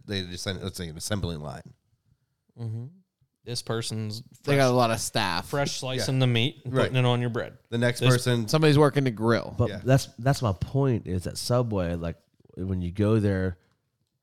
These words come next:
Speaker 4: at lunch rush, there's usually two or three people working, and they should be doing that. It's very, like, common sense. Like, one person's, like, starting, the other person's putting the veggies on,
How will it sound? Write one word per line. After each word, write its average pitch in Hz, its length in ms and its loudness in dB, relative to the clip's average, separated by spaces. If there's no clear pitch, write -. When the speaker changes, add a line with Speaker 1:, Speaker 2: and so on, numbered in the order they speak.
Speaker 4:
at - 220 -14
lunch 98 340 -4
rush, 82 440 -6
there's 104 260 -2
usually 113 300 4
two 117 180 2
or 104 60 4
three 104 160 -2
people 82 300 -4
working, 98 360 -2
and 78 80 -4
they 71 80 -8
should 110 380 -2
be 87 100 -2
doing 73 300 -10
that. - 220 -20
It's 113 220 -2
very, 117 400 4
like, 98 240 -2
common 98 380 0
sense. 80 440 -2
Like, 78 180 -4
one 101 280 2
person's, 110 500 2
like, 87 300 -2
starting, 110 540 0
the 92 120 4
other 98 100 4
person's 101 400 2
putting 85 280 2
the 101 160 2
veggies 110 240 4
on, 113 220 4